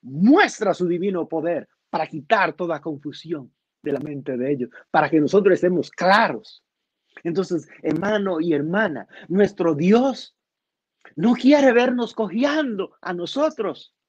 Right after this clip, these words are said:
apoyándonos en Jehová y apoyándonos en cualquier otra cosa que sea lo que esté a la par de nosotros. No, solo en Jehová nos debemos de apoyar. Ahí está nuestra seguridad.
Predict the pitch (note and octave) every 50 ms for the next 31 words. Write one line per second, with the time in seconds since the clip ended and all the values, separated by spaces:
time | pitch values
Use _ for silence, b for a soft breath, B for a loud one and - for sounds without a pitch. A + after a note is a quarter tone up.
0 | _ _ _ _ _ _ _ - - _ _ _ _ B B B - G#3+ - -
1 | G#3 F#3+ E3+ E3+ A3+ C#4+ C#4+ C4 A#3 C4+ B3 B3 A#3+ A3+ F#3+ A3+ G#3+ G3 B3 D4
2 | D4+ D4+ D#4 D4+ B B B G#3 A#3 A#3+ A3+ - A3 G#3 F#3+ G3+ C4 C#4+ D4+ C4+
3 | B3+ C4 B3+ A#3+ A#3+ A#3+ A#3+ - _ - B3 A#3 A3 G3 - C4+ D#4+ E4+ D#4 C#4+
4 | B3+ F#3+ B3+ A#3+ A3+ - - D4 E4 D#4+ D#4+ - F#3 - _ _ _ _ - G3+
5 | - - C4+ C4+ C4 B3+ A#3 A3 - F3+ - - B3 B3 A#3+ G#3+ G3 - C4 B3+
6 | A#3 G#3+ F#3 F3 E3 - B3+ C#4 C4 _ G3+ _ _ _ - _ _ _ _ _
7 | _ - E3 F#3+ A#3+ D#4 C#4+ B3+ A3 - - _ _ _ _ _ b b b b
8 | D3+ - - - D4+ D4 D4+ D4+ C#4 B3+ G3+ C#3 G#3+ G#3+ G3+ B3 C4+ D#4+ D#4+ C4
9 | A#3 G#3+ F#3+ G3 G3+ G3 A3 A#3 A#3+ A#3+ G3 G3 G#3+ - - F#3 F3 E3+ G3 A#3+
10 | A#3+ A#3+ G#3+ D#3+ - B B B B - - A#3 A#3 B3+ C#4 C#4+ C4+ A3+ F3 -
11 | - - B3 C4+ C#4+ B3+ A#3 A3+ G#3 - - G#3 G3 F#3+ - - F3+ E3+ F#3+ F#3
12 | F#3 F3+ E3 A3 B3+ C#4+ C#4 A#3+ F3 -